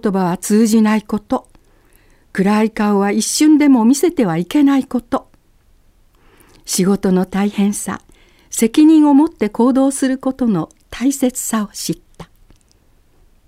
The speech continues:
私は毎日こんな環境で十年間も私たち家族のために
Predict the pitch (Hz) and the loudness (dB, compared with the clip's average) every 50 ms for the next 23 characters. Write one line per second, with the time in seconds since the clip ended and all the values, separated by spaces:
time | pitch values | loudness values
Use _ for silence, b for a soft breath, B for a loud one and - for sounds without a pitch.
0 | _ _ _ _ _ _ 220 233 226 254 277 - - 240 240 233 247 b b b | _ _ _ _ _ _ -4 -2 0 -2 -2 0 0 0 0 0 -2 b b b
1 | b b b b b b - 262 320 403 370 320 294 - - 214 - - 240 277 | b b b b b b 0 2 2 4 4 2 2 0 -2 -6 -2 0 2 2
2 | 320 339 349 359 349 302 320 302 294 - 302 277 277 233 247 262 262 b b b | 4 4 2 0 0 0 0 0 2 2 0 0 2 2 0 -2 -2 b b b
3 | b b b 208 - 269 311 370 381 392 403 370 330 349 - 240 226 202 196 180 | b b b 0 2 4 4 4 4 4 2 0 0 0 -2 0 0 2 0 0
4 | 160 180 233 - 277 311 - - - 226 - - - - - 330 320 349 339 - | 0 -2 -2 -2 -4 -4 -4 -4 -6 -6 -4 -6 -8 -4 -4 0 0 0 0 0
5 | 233 226 208 208 - 214 220 220 214 202 185 180 190 | 0 0 0 -2 -2 -2 0 0 0 0 -2 -2 -4